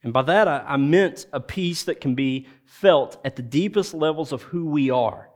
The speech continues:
deep into our hearts, deep into our minds. Once you see that you have peace with God because he has justified you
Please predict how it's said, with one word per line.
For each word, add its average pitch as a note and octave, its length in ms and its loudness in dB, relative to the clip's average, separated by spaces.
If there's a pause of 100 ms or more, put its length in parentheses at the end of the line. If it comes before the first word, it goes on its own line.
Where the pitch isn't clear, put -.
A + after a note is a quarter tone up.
(320)
deep G3+ 360 2
into F3+ 240 -2
our C3+ 100 2
hearts, D#3+ 380 0
deep F#3 340 -4
into D#3+ 280 -4
our C3+ 100 0
minds. D3 580 -4 (640)
Once A3 360 6
you G3+ 80 -2
see F#3+ 380 -4
that E3 160 -6
you D#3+ 140 -2
have C#3+ 180 -2
peace G#3+ 300 -4
with C#3 120 -6
God C3 220 4
because C#3 240 -8
he D3+ 80 0
has B2+ 160 -4
justified C3 720 -2
you C3 380 -4